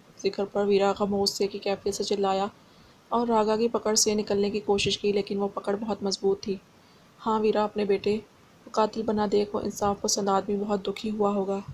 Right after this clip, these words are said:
अभी भी वक्त है, समझ जाओ।" दोस्त, इंसाफ की तलाश में तुमने गलत राह चुनी,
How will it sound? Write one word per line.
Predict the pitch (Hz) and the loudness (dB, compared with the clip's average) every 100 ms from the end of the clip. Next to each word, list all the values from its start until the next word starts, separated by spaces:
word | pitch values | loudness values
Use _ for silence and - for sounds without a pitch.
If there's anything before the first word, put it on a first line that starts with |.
| - | -10
अभी | 196 202 | -4 -2
भी | 202 | -2
वक्त | 196 202 - | -2 -6 -8
है, | 208 | 0
समझ | 220 208 202 208 | 0 2 -2 -2
जाओ।" | 196 - - - - - - - - | -6 -6 -20 -20 -20 -20 -20 -4 2
दोस्त, | 226 233 | 2 2
इंसाफ | 233 220 220 214 | 0 2 2 2
की | 226 | 0
तलाश | 220 202 214 220 | 2 2 0 -2
में | 214 | -4
तुमने | 214 208 | -2 -2
गलत | 208 202 208 | 0 -2 0
राह | 208 | -2
चुनी, | 220 202 202 202 | -2 -4 -2 -4